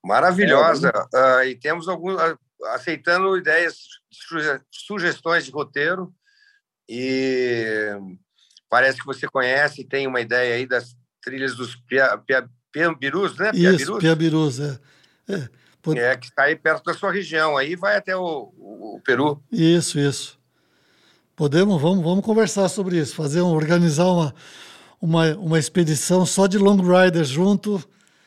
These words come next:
Speaker 3: pra comemorar os noventa anos do nosso, nossa referência Pedroca aí.
Speaker 2: Vamos
Speaker 1: Ó.
Speaker 2: lá.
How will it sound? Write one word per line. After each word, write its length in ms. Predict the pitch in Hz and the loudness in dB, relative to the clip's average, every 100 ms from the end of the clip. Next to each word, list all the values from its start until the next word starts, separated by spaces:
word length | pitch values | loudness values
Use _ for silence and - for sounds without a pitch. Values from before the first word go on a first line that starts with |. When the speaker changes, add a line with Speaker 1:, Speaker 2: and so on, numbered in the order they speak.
| _ _ _ _ _ - | _ _ _ _ _ -6
Speaker 3:
pra 120 | 175 | -2
comemorar 460 | 196 190 185 185 | 2 2 4 6
os 140 | 180 160 | 6 6
noventa 360 | 175 185 180 | 4 4 4
anos 240 | 185 185 165 | 4 4 4
do 120 | 170 | 2
nosso, 440 | 170 170 180 147 113 - | 2 2 2 -2 -4 -2
nossa 320 | 165 165 180 | 0 2 0
referência 580 | 156 170 185 175 165 202 | 0 2 4 4 2 0
Pedroca 540 | - 156 165 160 175 | -2 0 2 0 0
aí. 180 | 156 123 - _ _ _ _ _ _ _ _ _ _ _ _ _ _ _ | -2 -4 -10 _ _ _ _ _ _ _ _ _ _ _ _ _ _ _
Speaker 2:
Vamos 240 | 117 170 208 | 2 6 8
Speaker 1:
Ó. 80 | 180 | 6
Speaker 2:
lá. 360 | 135 - - | 4 0 -14